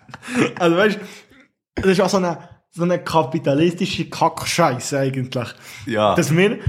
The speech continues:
Speaker 1: für, nur für das Spielzeug, zahl-, das zahlst du eigentlich nichts für das hure Spielzeug.
Speaker 2: Ja.
Speaker 1: Du zahlst einfach zwei Franken für ein Chipsäckchen, wo fünf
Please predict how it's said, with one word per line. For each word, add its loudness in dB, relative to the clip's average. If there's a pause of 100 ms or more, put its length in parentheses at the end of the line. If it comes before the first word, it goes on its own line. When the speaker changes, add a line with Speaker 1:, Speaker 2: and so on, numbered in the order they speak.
Speaker 1:
für, 0 (360)
nur 4 (760)
für -4
das -4
Spielzeug, 2
zahl-, 2
das -4
zahlst -2
du 0
eigentlich -4
nichts 0
für -8
das -6
hure 0
Spielzeug. -4
Speaker 2:
Ja. -14 (420)
Speaker 1:
Du -2
zahlst 2
einfach 2 (960)
zwei 2
Franken 0 (180)
für -4
ein 0 (300)
Chipsäckchen, -2 (200)
wo 0
fünf -2